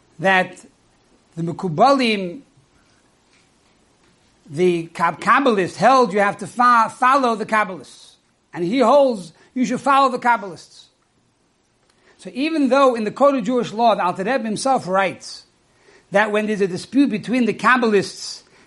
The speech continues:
and the Poskim, the codifiers, we follow the codifiers, that's in the Code of Jewish Law.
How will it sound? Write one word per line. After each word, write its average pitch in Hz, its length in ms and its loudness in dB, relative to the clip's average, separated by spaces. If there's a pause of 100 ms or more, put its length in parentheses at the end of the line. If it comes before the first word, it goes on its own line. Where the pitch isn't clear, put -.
and 220 280 2
the 180 80 -6
Poskim, - 640 -2 (340)
the 151 80 -12
codifiers, 170 720 0
we 156 80 -8
follow 226 340 2
the 190 80 -2
codifiers, 185 800 -4 (280)
that's 196 240 -2
in 196 60 -8
the 202 80 -6
Code 214 220 -2
of 170 80 -8
Jewish 208 280 -6
Law. 190 300 0